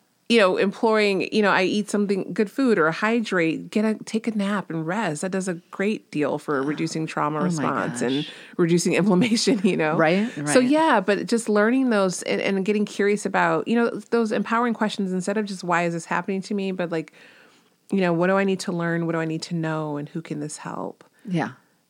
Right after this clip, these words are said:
Speaker 1: Um, that becomes more empowering than just, "Why, why, why?" but, "What do I need to learn here?" You
Speaker 2: Yeah.
Speaker 1: know, "What do I need to know?" And who you become in that process becomes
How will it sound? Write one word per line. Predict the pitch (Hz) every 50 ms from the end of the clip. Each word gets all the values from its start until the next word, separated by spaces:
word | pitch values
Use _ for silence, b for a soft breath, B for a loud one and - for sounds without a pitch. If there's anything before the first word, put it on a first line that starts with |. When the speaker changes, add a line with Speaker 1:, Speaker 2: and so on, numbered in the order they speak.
| _ _ _ -
Speaker 1:
Um, | 165 160 160 156 156 156 - - 165 170 170 165 _ -
that | - 180 170 170
becomes | 185 175 - 185 175 165 156 -
more | 160 151
empowering | 147 147 147 - 170 160 160 156 156 151 151
than | 151 156
just, | 151 151 147 -
"Why, | 165 156 151 147 151 147 147 143 143
why, | 147 151 143 143
why?" | 143 147 151 156 151 151 151
but, | - 131 -
"What | 147 160 170 170
do | 196 202
I | 214
need | 214 202 190 -
to | - 170
learn | 156 147 143 151 151 147
here?" | 147 147 139 139 135 - - 151
You | 170
Speaker 2:
Yeah. | 170 170
Speaker 1:
know, | 165 156 156 156 165 160 - _
"What | 180 175
do | 180
I | 175
need | 175 170 165
to | - -
know?" | 160 156 151 151 147 143
And | 131 156 170
who | 160 170 190 202
you | 208 202 190 185
become | 170 170 - - 170 160 160
in | 151 151
that | 147 76 -
process | - - 147 147 156 - - - 147 147
becomes | - - 147 - - 143 147 147 151 - -